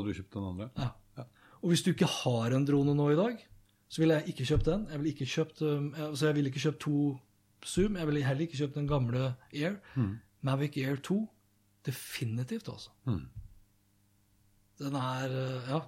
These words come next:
Speaker 2: det, jeg likte, det var et par andre ting også som jeg likte veldig godt. Jeg vet ikke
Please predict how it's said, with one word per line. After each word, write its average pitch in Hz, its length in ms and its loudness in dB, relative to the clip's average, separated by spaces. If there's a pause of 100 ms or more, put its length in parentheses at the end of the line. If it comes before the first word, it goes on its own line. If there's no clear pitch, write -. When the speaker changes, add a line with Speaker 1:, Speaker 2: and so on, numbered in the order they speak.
(160)
Speaker 2:
det, 127 480 -4 (1120)
jeg 175 140 4
likte, 175 240 6 (100)
det 165 80 2
var 226 140 6
et - 60 -8
par 208 120 4
andre 170 180 4
ting 175 160 4
også 160 200 0
som 185 100 0
jeg 185 140 2
likte - 180 -6
veldig 165 160 2
godt. 185 240 0
Jeg 175 80 -4
vet 175 160 0
ikke - 60 -4